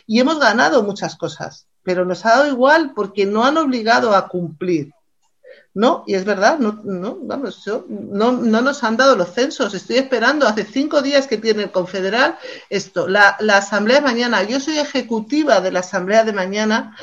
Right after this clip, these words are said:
no tengo los censos, no voy a estar en la mesa. Eh, han, eh, hemos vuelto a poner otra porque me habían, estaba propuesta para estar yo en la mesa de mañana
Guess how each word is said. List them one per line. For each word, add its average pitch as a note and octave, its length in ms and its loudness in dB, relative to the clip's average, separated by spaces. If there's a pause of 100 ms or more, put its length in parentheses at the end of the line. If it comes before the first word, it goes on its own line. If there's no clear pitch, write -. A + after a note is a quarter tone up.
(180)
no C4+ 240 2
tengo B3 280 2
los E3+ 240 2
censos, C4+ 600 -2
no B3 320 2
voy C4 180 0
a G3+ 60 0
estar G3 260 -2
en F#3 120 -4
la E3+ 100 0
mesa. G#3+ 460 -6 (1040)
Eh, A3+ 140 4
han, A3 680 2
eh, G#3+ 340 0
hemos B3+ 240 6
vuelto B3+ 200 4
a A3+ 60 2
poner A3 340 0
otra B3 460 2
porque G3 320 -4
me F#3+ 100 0
habían, G3+ 560 0
estaba B3 420 2
propuesta A3 520 0
para F#3+ 140 0
estar G#3 260 -2
yo A3 100 2
en A#3 100 2
la G3+ 120 0
mesa A#3 280 -2
de G3+ 140 -2
mañana F#3 720 -2